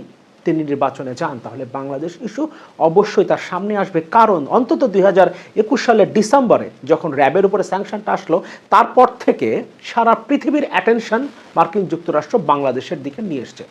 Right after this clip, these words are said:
এখান থেকে তারা যদি ব্যাক আউট করে, তারা যদি এখানে হেরে যায়, সেটা সারা পৃথিবীতে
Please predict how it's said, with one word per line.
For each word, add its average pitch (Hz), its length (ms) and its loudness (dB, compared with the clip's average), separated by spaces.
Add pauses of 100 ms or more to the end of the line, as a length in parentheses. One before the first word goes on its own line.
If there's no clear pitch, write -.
(320)
এখান 226 260 2
থেকে 226 200 -2
তারা 196 220 2
যদি 190 200 -2
ব্যাক 156 280 0
আউট 240 220 4
করে, 98 300 -4 (420)
তারা 165 180 0
যদি 175 200 -2
এখানে 170 300 -2
হেরে 208 180 6
যায়, 139 220 0
সেটা 156 280 -2
সারা 165 240 2
পৃথিবীতে 240 720 4